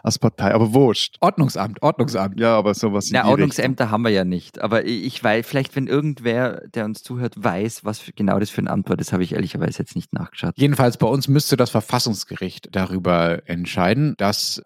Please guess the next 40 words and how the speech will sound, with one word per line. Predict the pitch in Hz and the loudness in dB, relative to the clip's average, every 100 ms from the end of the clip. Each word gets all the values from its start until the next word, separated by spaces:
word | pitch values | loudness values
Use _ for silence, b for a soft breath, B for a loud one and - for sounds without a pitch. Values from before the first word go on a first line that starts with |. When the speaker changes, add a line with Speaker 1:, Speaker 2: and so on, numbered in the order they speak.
| - | -4
Speaker 2:
einzelne, | 104 147 151 120 117 120 117 117 - | 2 2 2 2 4 4 4 4 0
äh, | - 110 | -6 -8
Grundrechte, | 104 127 151 110 - 95 85 - | -2 -2 0 -2 -2 -4 -6 -8
äh, | 92 - | -12 -6
einzelnen, | 104 101 104 101 - | -4 -2 -2 -2 -4
also | 90 92 | -8 -10
bestimmten | - 120 110 | -6 -6 -2
Personen | 98 110 110 | 0 2 2
entzogen | 98 101 113 101 | 0 -2 0 2
werden. | 92 92 | 2 0
Zu | - | -4
diesen | 104 | -2
Grundrechten | 101 107 107 104 104 | 0 0 0 -2 -2
könnten | 101 110 110 | -2 -4 -4
dann | 101 | -4
zum | 101 95 | -4 0
Beispiel | 92 - | 0 0
das | 104 - | -4 -4
passive | 101 - 104 101 | -6 -4 -2 2
Wahlrecht | 156 160 82 | 2 0 -4
gehören. | - 80 87 82 | -6 -4 -4 -4
Also | 95 85 | -6 -6
Höcke | 90 120 120 B B B _ | 0 0 0 B B B _
könnte | 98 92 | -4 0
dann | 107 | 0
einfach | 87 110 | 0 -4
auf | - | -6
keine | - 104 107 107 | 0 2 4 4
Wahlliste | 113 139 98 - 101 | 4 4 2 2 0
mehr | 92 90 92 92 95 | 2 0 2 2 2
kommen | - 107 123 | 2 2 2
und | 104 113 | 2 0
dürfte | 107 104 | 0 -2
nicht | 104 | 0
mehr | 113 | 0
kandidieren | - 110 104 131 87 95 - | 4 2 4 2 2 0 -6
für | - | -6
ein | 69 92 | -4 -4
öffentliches | 95 95 104 110 - | -4 -6 -4 -6 -4
Amt. | 95 73 | -6 -6